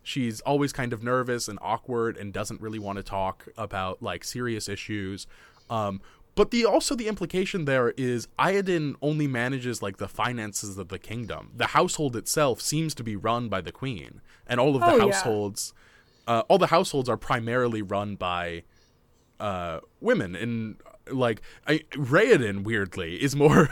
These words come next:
Speaker 1: <laughs> of a feminist than Sarene is in this scene, because there's a scene where, like,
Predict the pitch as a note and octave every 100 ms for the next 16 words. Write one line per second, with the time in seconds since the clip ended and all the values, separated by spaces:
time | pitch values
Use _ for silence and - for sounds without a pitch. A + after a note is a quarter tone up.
0 | - - - D3 D3 C#3+ C#3+ D3 C3+ C3
1 | - C#3+ B2 A#2+ A2 B2+ C#3 F3 B2+ A2+
2 | A2 G2 F2+ - D#3+ F#3 A#2 F#2+ - -
3 | - C#3 D3+ C3 C#3 B2+ - E3+ E3 C3+
4 | B2 A#2+ A2 G#2+